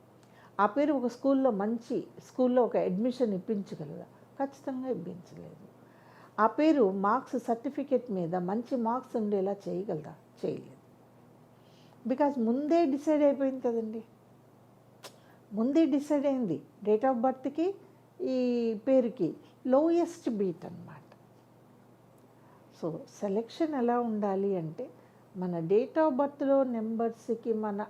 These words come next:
అక్షరము ఏ రకంగా వెళ్ళి సన్-, అనుసంధానించబడాలి అనే దాని మీదే ఉంటుందండి. ఎక్స్‌పర్టైజేషన్ మొత్తం అక్కడే ఉంది.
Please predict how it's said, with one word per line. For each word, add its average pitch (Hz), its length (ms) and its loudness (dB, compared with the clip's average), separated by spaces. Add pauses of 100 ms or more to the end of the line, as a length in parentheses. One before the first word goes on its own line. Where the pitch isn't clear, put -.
అక్షరము 208 720 -4 (680)
ఏ 262 120 6 (260)
రకంగా 320 520 2 (120)
వెళ్ళి 226 540 2 (280)
సన్-, 202 300 -4 (120)
అనుసంధానించబడాలి 233 1600 0 (840)
అనే 190 300 0
దాని 226 420 2
మీదే 190 400 -2
ఉంటుందండి. 175 720 -4
ఎక్స్‌పర్టైజేషన్ 202 1160 -2
మొత్తం 214 360 0
అక్కడే 165 300 -2
ఉంది. - 300 -14